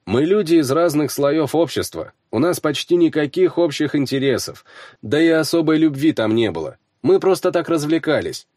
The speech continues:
Не думаю, что Марго потом пережила трагедию. Я ведь прав, верно? «Нет, трагедии не было», — согласилась Жанин. «Но видеть тебя она хотела,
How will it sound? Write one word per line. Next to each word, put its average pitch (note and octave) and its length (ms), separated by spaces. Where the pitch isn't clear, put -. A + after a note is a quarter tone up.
Не F#3+ 180
думаю, D#3 400
что A#2+ 160
Марго B2 360
потом D3 420
пережила B2+ 480
трагедию. A2 680
Я F#2+ 260
ведь F#2 220
прав, F#3 320
верно? A2 480
«Нет, F#3 400
трагедии D3+ 540
не G3 280
было», — G2+ 300
согласилась F2 720
Жанин. A2 520
«Но F3+ 220
видеть F#3 440
тебя F3 360
она E3+ 160
хотела, C3 640